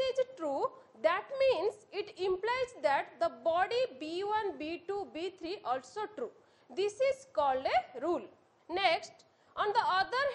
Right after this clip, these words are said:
hand, facts are like the rules but without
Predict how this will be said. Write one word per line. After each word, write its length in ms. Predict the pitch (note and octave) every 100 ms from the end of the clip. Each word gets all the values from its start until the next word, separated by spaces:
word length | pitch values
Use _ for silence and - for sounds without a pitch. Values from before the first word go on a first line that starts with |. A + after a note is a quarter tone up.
| A#4
hand, 220 | D4+ D#4 - -
facts 400 | - F4+ A4+ - -
are 260 | B4+ A4
like 340 | F4+ D#4+ F4 F4
the 180 | F#4 C4+
rules 420 | C4+ D4+ A4 - _ _ B3
but 260 | G#4 A#4 -
without 580 | E4+ G4 D4+ A#4+ C5+